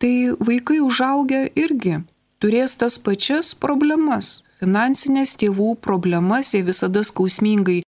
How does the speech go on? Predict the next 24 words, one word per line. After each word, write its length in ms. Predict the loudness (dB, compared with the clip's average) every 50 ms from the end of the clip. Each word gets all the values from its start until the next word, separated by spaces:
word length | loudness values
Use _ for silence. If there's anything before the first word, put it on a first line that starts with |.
| _ _
reaguos 580 | 0 2 2 2 0 0 0 0 0 0 0 -2
į 100 | -2 -2
visas 320 | -2 -2 -2 -2 -2 -2 -4
situacijas, 640 | -6 -4 -2 -2 -2 -2 -2 -2 -2 -2 -2 -2 -2
kurios 380 | 0 0 0 0 0 0 0
yra 160 | 0 0 0 0
susijęs 600 | 0 0 -2 -2 0 0 0 0 0 -2 -4 -6
su 60 | -6
pinigais, 680 | -6 -6 -6 -4 -2 -2 -2 0 0 0 0 -2 -2 -4 -6 _ _ _ _ _ _ _ _ _ _ _ _ _ -2
tiksliau 420 | -2 -2 -2 -2 0 0 0 0
tai 200 | 0 -2 -2 -2
su 200 | -2 -2 0 2
nedideliu 680 | 2 2 2 2 0 0 0 0 0 0 0 0 -2 -2
jų 220 | 0 -2 -2 -2 -4 -4
kiekiu, 480 | -2 0 0 0 -2 -4 -4 -6 -6 -6 -8 _ _ _ _ _ _ -2
jos 220 | 0 0 0 0
visada 640 | 0 -2 0 0 -2 -2 0 0 0 0 0 -2 -4 -6 _ _ _ 0
ims 280 | 0 0 2 0 -4 -6
pyktis, 600 | -4 -2 0 0 0 -2 -4 -4 -2 -2 -2 -2
kad 240 | -2 -2 -2 -2
tų 80 | -2 -2
pinigų 460 | 0 0 0 2 2 2 0 0 -2 -2
per 180 | -2 0 0
mažai 400 | 2 2 0 0 -2 -4 -4 -6